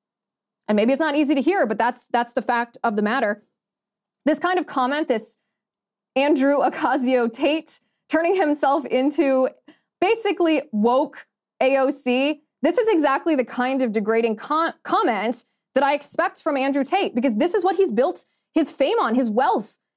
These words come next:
He admits he built his wealth on his pornography business, on his webcam girl business. That's how he got rich. That's how he built up influence, exploiting women. He degrades them. He turns them into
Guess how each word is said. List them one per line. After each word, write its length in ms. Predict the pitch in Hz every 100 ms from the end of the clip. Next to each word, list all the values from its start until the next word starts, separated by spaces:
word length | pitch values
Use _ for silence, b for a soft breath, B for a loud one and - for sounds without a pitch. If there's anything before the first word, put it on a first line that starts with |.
| _
He 220 | - 320 403
admits 460 | 349 330 311 214
he 80 | 262
built 260 | 208 240 277
his 140 | 247
wealth 520 | 233 262 196 220 - _ _ _ _ _ _ _
on 120 | 240 240
his 180 | 254 - _
pornography 480 | 269 269 370 381 233
business, 340 | 233 233 202
on 120 | 233
his 120 | 254 214
webcam 480 | 233 349 - 247
girl 200 | 214 233
business. 280 | 226 277 214
That's 220 | 226 277
how 180 | - 302
he 120 | 285 269
got 240 | 254 254
rich. 320 | 254 - - b b
That's 160 | 233 233
how 120 | 294
he 100 | 277
built 300 | 226 254 285
up 100 | 240
influence, 500 | 311 359 - - -
exploiting 760 | - - - - 262 339 381 339
women. 360 | 381 302 - _ _ _ _ _ _ _ _ _ _ -
He 80 | 254
degrades 380 | 254 294 359
them. 100 | 202
He 80 | 208
turns 240 | 208 247 254
them 100 | 254
into 340 | 240 254 208